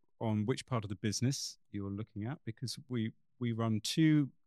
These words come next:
almost sort of parallel businesses. Um, one being, um, an editorial research business that is pushing out content. And so very much there's a team there that are driving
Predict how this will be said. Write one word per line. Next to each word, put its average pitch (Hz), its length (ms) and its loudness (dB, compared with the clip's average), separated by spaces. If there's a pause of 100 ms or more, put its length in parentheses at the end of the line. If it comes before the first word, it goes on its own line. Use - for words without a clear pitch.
(180)
almost 107 540 2
sort 104 140 -2
of - 60 -18
parallel 104 640 0
businesses. - 680 -6 (680)
Um, 92 300 -2 (260)
one 127 300 8
being, 107 460 4 (140)
um, 95 340 -6
an 113 120 -2
editorial 104 640 0
research 113 600 -2 (100)
business 147 440 -2
that 98 200 -6
is 95 160 -6 (460)
pushing 117 280 -2
out 98 180 -4
content. 131 460 -6 (800)
And 104 100 -6
so 104 280 0
very 117 220 8
much 107 280 2
there's 95 160 -6
a 92 60 -8
team 104 320 0
there 87 180 -2
that - 120 -10
are 95 240 -8
driving 98 800 4